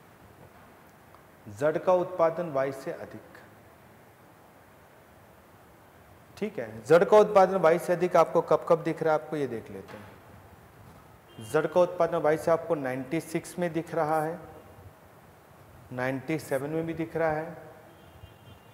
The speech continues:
नाइंटी एट में भी दिख रहा है, नाइंटी में तो आपको कम हो रहा है ना, क्योंकि ये बोला है ना कंपनी Z का X से, यहाँ कम हो रहा है। यहाँ पे कितना बढ़ा? पच्चीस से,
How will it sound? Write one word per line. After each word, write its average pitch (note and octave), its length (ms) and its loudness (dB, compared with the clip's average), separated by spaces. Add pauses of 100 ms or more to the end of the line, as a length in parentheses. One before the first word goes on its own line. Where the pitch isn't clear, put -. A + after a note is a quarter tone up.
(600)
नाइंटी C#3+ 640 -4
एट D3+ 240 -2
में E3+ 140 -4
भी E3+ 100 -4
दिख D#3 220 -6
रहा D#3 260 0
है, D#3+ 160 -8 (520)
नाइंटी D3 380 -2
में E3+ 140 -6
तो E3+ 80 2
आपको D#3+ 240 2
कम D#3 200 2
हो A#2+ 180 -6
रहा A2 100 -10
है B2 80 -10
ना, D3 60 -14 (360)
क्योंकि E3 420 -10 (540)
ये D3 100 0
बोला C#3 220 2
है C#3+ 60 -6
ना F#3+ 120 -6
कंपनी D3+ 380 -6
Z D3 260 -2
का F#3 200 -4 (100)
X C3 220 -8
से, - 180 -16 (480)
यहाँ D3 120 -2
कम C3+ 200 -8
हो A2+ 100 -10
रहा F#2 40 -16 (100)
है। - 140 -18 (960)
यहाँ D3 200 4
पे G#3+ 140 6
कितना G#3 300 6
बढ़ा? G3+ 280 6 (1600)
पच्चीस E3+ 520 4
से, C3 360 -2